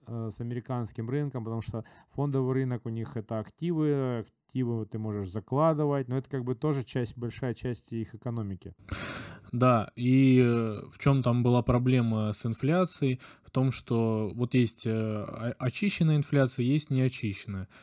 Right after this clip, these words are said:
Speaker 2: Вот эта вот неочищенная инфляция, она, э, учитывает в себе энергоресурсы, она, э, замедляется за счёт того, что в С Ш А получилось, э,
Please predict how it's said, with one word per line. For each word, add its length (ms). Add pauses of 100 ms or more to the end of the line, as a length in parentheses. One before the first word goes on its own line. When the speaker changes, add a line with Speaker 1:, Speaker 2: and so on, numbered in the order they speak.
(120)
Speaker 2:
Вот 140
эта 180
вот 160
неочищенная 600
инфляция, 680
она, 540
э, 540 (340)
учитывает 540
в 40
себе 300
энергоресурсы, 880
она, 480
э, 240
замедляется 880 (260)
за 120
счёт 220
того, 240
что 360 (340)
в 60
С 120
Ш 220
А 40
получилось, 760
э, 360